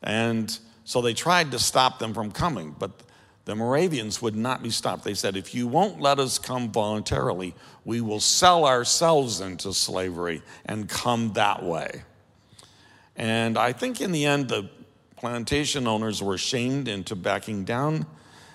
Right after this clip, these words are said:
And however it happened, the Moravians went. They, they sent, I think, at least wave after wave. The initial wave was like twenty, thirty people went, of whom only,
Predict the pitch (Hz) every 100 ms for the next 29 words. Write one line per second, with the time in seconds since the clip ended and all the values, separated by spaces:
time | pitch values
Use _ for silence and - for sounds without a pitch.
0 | - - 120 127 107 143 135 165 185 170
1 | 151 123 135 120 95 95 104 107 - _
2 | _ _ _ _ _ 110 107 110 107 107
3 | 92 85 98 90 - - - 98 92 -
4 | 104 98 92 - 180 165 127 107 - 147
5 | 123 107 - 117 175 156 - - - -
6 | _ _ - - - 123 151 139 110 -
7 | 117 110 107 107 123 147 185 190 - 117
8 | 107 101 101 - 95 - 135 135 127 -
9 | 123 107 98 120 110 104 98 101 104 -
10 | - _ - - - - - - 104 95
11 | 135 131 113 - 139 139 139 113